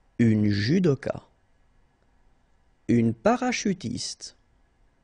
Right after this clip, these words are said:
une parachutiste, une femme d'affaires,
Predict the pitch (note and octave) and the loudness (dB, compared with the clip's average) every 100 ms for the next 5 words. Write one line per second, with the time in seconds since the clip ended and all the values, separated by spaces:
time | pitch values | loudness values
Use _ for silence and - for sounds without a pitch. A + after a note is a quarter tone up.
0 | _ _ _ _ _ _ - A2+ G#2+ G#2 | _ _ _ _ _ _ -4 -2 0 -2
1 | - C#3+ E3+ F3 - C3+ - C3 - - | -2 -2 -2 -4 -6 -8 -8 -10 -12 -16
2 | - - _ _ _ _ _ _ _ _ | -20 -20 _ _ _ _ _ _ _ _
3 | _ _ _ _ _ _ - A2+ A2 - | _ _ _ _ _ _ 0 2 0 -2
4 | A#3 C#4 G#3+ E3+ - - - - - _ | -2 0 0 -2 -2 -6 -6 -10 -16 _
5 | _ | _